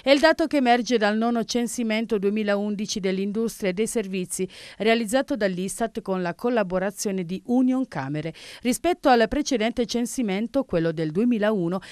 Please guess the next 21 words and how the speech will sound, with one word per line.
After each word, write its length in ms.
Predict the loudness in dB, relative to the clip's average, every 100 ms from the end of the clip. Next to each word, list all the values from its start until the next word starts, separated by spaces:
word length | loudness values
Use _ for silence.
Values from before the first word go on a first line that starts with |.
| -16
cresce 380 | -2 0 2 4
il 60 | 4
numero 300 | 4 4 4
delle 220 | 2 2
imprese, 480 | 0 2 2 0 -2
ma 100 | -2
al 100 | -2
tempo 260 | -4 -2
stesso 460 | -2 -2 -4 -2 -2
diminuisce 680 | 0 2 2 0 -2 -2 -2
quello 280 | 0 0 0
degli 260 | 0 0
addetti. 520 | -2 -4 -8 -8 -8 -8 -10 -8 4
Arretra 520 | 6 8 6 6 2
il 140 | 2
settore 400 | 0 0 2 2
industriale 760 | 4 2 0 -4 -2 2 2 2
e 40 |
quello 240 | 0 0 0
delle 240 | -2 -2
costruzioni, 800 | -4 -6 -4 -8 -2 0 0 -2